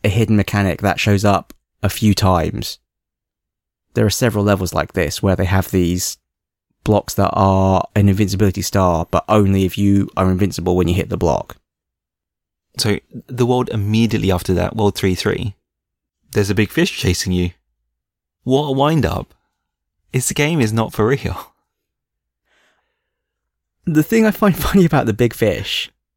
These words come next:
Speaker 1: is it doesn't work the same way as, like, every other enemy in the game. So,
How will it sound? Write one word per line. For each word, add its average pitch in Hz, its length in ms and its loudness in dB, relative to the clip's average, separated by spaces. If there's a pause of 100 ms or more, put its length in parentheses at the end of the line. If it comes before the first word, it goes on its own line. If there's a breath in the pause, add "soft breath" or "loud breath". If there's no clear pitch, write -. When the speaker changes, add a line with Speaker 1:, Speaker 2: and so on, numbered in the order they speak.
(280)
Speaker 1:
is 107 400 2 (680)
it 131 160 0
doesn't 160 340 2
work 143 220 2
the 127 80 -6
same 123 260 2
way 117 260 6
as, 101 260 0
like, - 220 -10 (100)
every 117 360 0
other 107 220 2
enemy 104 360 2
in 98 80 4
the 101 80 2
game. 101 440 4 (480)
So, 113 420 4